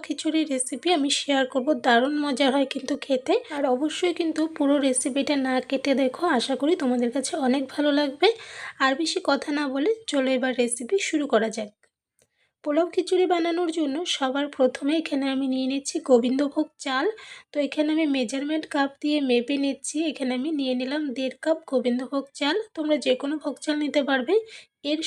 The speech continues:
সঙ্গে পৌনে এক কাপ আমি দিয়ে দিচ্ছি ডাল, অর্থাৎ যতখানি আমি চাল নিয়েছি তার ঠিক হাফ দিয়েছি। দিয়ে ভালো করে কিন্তু চাল ডাল একসঙ্গে ধুয়ে আমি ভিজিয়ে রাখলাম দশ মিনিটের জন্য।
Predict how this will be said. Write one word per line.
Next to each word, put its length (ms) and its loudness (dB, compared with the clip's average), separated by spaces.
সঙ্গে 340 2
পৌনে 260 0
এক 80 -6
কাপ 140 2
আমি 180 -2
দিয়ে 180 -2
দিচ্ছি 220 -8
ডাল, 200 4
অর্থাৎ 340 -2
যতখানি 480 4
আমি 100 2
চাল 180 6
নিয়েছি 280 2
তার 160 4
ঠিক 140 2
হাফ 180 0
দিয়েছি। 320 0
দিয়ে 160 4
ভালো 220 2
করে 240 2
কিন্তু 240 2
চাল 180 4
ডাল 120 4
একসঙ্গে 460 0
ধুয়ে 300 0
আমি 120 0
ভিজিয়ে 380 0
রাখলাম 300 0
দশ 120 4
মিনিটের 440 0
জন্য। 240 2